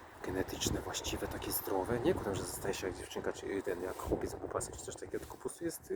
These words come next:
e, młodsze, stanowienie tej, e, zdrowoskości, tej funkcjonalności, jest tej, tej siła, potencjalności i te fajne jest to właśnie takie, podoba się u-, u-, uchowane, to jeszcze na przykład za tym fajnym patrzem jest nagrane,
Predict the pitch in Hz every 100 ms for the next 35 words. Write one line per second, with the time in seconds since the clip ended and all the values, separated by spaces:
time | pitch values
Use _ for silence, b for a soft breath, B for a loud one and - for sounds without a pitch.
0 | 180 185 226 226 - 113 110 135 127 139
1 | 139 151 156 - - - - - - -
2 | - - 113 113 117 110 - 135 135 135
3 | - 147 - 143 - 139 131 - 135 131
4 | 123 139 - 143 147 147 151 147 131 -
5 | 135 139 - - 160 156 - 117 - 156
6 | 147 - - 143 156 - 208 98 101 -
7 | - - - - 180 160 - - - -
8 | 101 78 98 92 - 98 107 120 113 110
9 | 139 - 123 127 107 117 113 117 - 104
10 | - 170 117